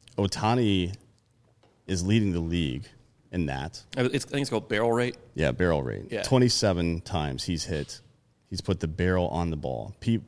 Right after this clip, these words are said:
Speaker 1: batters hit, I think, seven eighty-five when that happens.
Speaker 2: <laughs>
Speaker 1: He's done that twenty-seven times, which is more than anybody else in the league.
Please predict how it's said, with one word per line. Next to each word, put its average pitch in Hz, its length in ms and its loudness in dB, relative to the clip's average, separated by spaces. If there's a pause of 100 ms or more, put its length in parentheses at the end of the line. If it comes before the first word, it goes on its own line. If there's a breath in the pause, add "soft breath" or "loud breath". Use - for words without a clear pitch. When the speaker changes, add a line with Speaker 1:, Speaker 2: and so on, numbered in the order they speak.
(220)
Speaker 1:
batters 104 360 2
hit, 101 200 2
I 85 80 -4
think, 85 160 -6
seven 90 340 -2
eighty-five 73 680 -4 (280)
when 80 120 -6
that 65 180 -4
happens. 62 340 -6 (340)
Speaker 2:
<laughs> - 320 -20
Speaker 1:
He's 98 220 2
done 98 220 4
that 82 160 2
twenty-seven 95 500 0
times, 95 300 -2
which 80 160 -4
is 71 220 -6
more 85 320 0
than 87 160 0
anybody 98 300 2
else 92 200 -2
in - 60 -6
the 80 60 -2
league. 69 320 -4